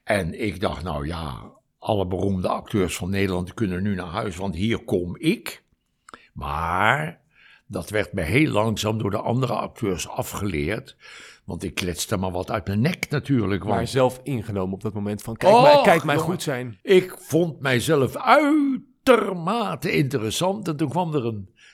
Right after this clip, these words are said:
Speaker 1: oudere acteur, waar ik een beetje kopschuw voor was. Was een beetje streng uitziende man. Achteraf bleef hij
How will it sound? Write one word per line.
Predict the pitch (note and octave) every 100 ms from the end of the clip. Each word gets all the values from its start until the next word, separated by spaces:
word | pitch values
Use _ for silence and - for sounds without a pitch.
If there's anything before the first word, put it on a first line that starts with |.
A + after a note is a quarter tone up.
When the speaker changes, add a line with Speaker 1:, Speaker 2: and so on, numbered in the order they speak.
| _ -
Speaker 1:
oudere | E3 G3+ C#3+
acteur, | - G#2 - C#3 E3 G3+ A3+ E3+ _ _
waar | - F2
ik | G2+
een | G2+
beetje | G2+ F#2 D#2+
kopschuw | - B2 - B2 A2
voor | F2 F2+
was. | F#2 A#2+ -
Was | F#2+
een | F#2+
beetje | F#2+ F2 E2+
streng | - A#2 D3 C#3
uitziende | A2+ F2+ - G2 F2+
man. | F#2 A2+ F#3 - _ _ _
Achteraf | - - F2 F2
bleef | F2+ F2 -
hij | D#2